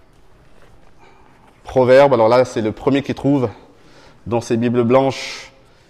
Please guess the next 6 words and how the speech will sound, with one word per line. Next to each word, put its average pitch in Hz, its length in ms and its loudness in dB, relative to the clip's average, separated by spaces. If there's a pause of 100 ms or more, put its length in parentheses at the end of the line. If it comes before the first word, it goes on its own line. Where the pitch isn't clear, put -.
(240)
qui 117 120 -8
crie - 760 -2 (880)
quatre 170 180 2
cent 165 140 -2
dix-sept, 151 320 0
voilà, 143 380 0